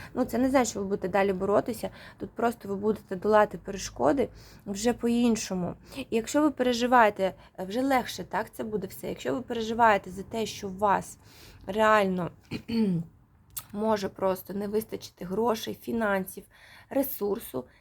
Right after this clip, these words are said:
не переживайте. Повірте, а, вас оберігають і вас ведуть. Ваш рід вас веде, і він вам обов'язково допоможе, обов'язково підкаже. Легка практика, просто сідаєте в спокої,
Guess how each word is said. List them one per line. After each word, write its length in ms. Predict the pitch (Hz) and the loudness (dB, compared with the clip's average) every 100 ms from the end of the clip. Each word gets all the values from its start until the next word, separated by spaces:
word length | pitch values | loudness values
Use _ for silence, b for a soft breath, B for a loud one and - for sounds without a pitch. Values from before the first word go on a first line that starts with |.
| _ | _
не 140 | 208 | -4
переживайте. 720 | 196 214 190 180 190 196 196 - | -4 -6 -8 -6 -6 -6 -8 -14
Повірте, 580 | - 190 214 226 214 - - B B - | -12 -4 2 2 0 -10 -14 B B -8
а, 260 | 180 196 | -4 -4
вас 360 | 208 202 214 214 | 0 4 4 2
оберігають 720 | 190 185 196 190 196 202 175 143 - | -8 -8 -8 -8 -2 0 0 -2 -6
і 100 | 214 | -6
вас 420 | 196 202 247 - | 4 6 6 2
ведуть. 520 | 190 214 185 175 - B B B - | -2 -2 0 -6 -8 B B B -8
Ваш 380 | 185 196 - | 0 0 0
рід 200 | 208 208 | -2 -2
вас 260 | - 175 - | -4 -10 -8
веде, 320 | 202 196 208 - | -2 4 4 2
і 100 | 190 | -6
він 280 | 190 233 240 | -4 -2 -2
вам 320 | 175 202 196 190 | -4 -2 -2 -2
обов'язково 920 | 196 214 190 190 - - 202 208 214 | 0 0 0 -2 -6 0 4 4 2
допоможе, 800 | 180 190 196 196 196 190 185 185 B B B - | -2 -4 -4 -2 2 2 0 -4 B B B -6
обов'язково 880 | 196 214 208 208 - - 214 233 | 2 2 2 0 -4 2 4 4
підкаже. 760 | 214 214 - - 202 196 185 180 - B B - | 0 -4 -8 -2 0 2 0 -4 -8 B B -6
Легка 340 | 202 - 233 | -4 4 4
практика, 580 | 233 220 208 - 190 175 | 6 4 4 0 -6 -6
просто 340 | - 214 - | -6 -6 -8
сідаєте 560 | 220 202 202 202 196 180 | -10 -2 2 4 2 -2
в 40 | |
спокої, 760 | - - 214 226 220 226 220 | -12 -6 -2 -2 0 0 0